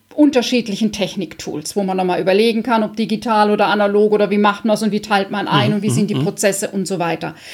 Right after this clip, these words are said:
Speaker 1: Aber das, was Menschen beflügelt, auch noch mal einen Handschlag mehr zu machen, ähm, äh, nett zu den Kunden zu sein, umsichtig und so weiter, das hat mehr mit dem Klima zu tun und das ist immer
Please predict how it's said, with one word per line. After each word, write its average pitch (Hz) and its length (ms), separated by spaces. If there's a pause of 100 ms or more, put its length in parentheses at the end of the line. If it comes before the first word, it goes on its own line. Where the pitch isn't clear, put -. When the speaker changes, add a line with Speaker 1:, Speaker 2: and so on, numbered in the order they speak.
(200)
Speaker 1:
Aber 247 200
das, 320 260
was 269 160
Menschen 254 340
beflügelt, 247 640
auch 226 120
noch 226 140
mal 220 120
einen 214 120
Handschlag 220 440
mehr 247 240
zu 254 160
machen, 233 480 (380)
ähm, 247 500 (240)
äh, 240 540 (120)
nett 269 340
zu 277 100
den 247 160
Kunden 247 360
zu - 160
sein, 233 480
umsichtig 262 680
und 311 160
so 254 120
weiter, 220 260
das 226 220
hat 233 220
mehr 277 400 (540)
mit 269 240
dem 247 220
Klima 311 540
zu - 160
tun 220 460
und 226 300 (220)
das 277 320
ist - 440
immer 214 480